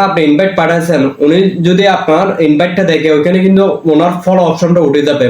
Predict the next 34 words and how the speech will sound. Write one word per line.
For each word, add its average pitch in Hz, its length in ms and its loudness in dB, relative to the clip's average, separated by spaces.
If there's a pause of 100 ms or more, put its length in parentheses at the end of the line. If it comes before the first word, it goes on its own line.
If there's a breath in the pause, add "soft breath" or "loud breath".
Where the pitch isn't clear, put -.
মানে 156 220 0
আপনাকে 160 340 -2
ফলো 170 240 2
করতে 139 280 0
পারবে 131 280 0
উনি, 113 140 0 (120)
ঠিক 156 200 0
আছে? 226 160 0 (680 loud breath)
এটা 151 180 0
হচ্ছে 175 160 -2 (100)
সুবিধা, 175 340 0
একটা 180 200 -4
সুবিধা 180 320 2
ফলোয়ার 175 340 0
বাড়ানো। 170 280 0 (420)
আমি 135 120 0 (140)
যদি 165 200 0 (200)
আরেকটা 139 320 -2
কমেন্ট 160 260 2
আপনাকে 160 320 -2
দেখাই, 170 180 0 (120)
দেখেন 170 200 0 (600 loud breath)
এখানে 156 220 0
আরেকটা 151 320 -4
কমেন্ট 170 320 2
আমি 165 100 0 (100)
গেলাম, 190 180 0 (320)
তাও 139 140 0 (120)
একটা 156 200 -4 (140)
ইনভাইট। 175 280 -2 (160)
আমি 147 120 0 (180)
একটু 147 140 -4 (160)
বেশি 139 260 -2
করে 156 140 2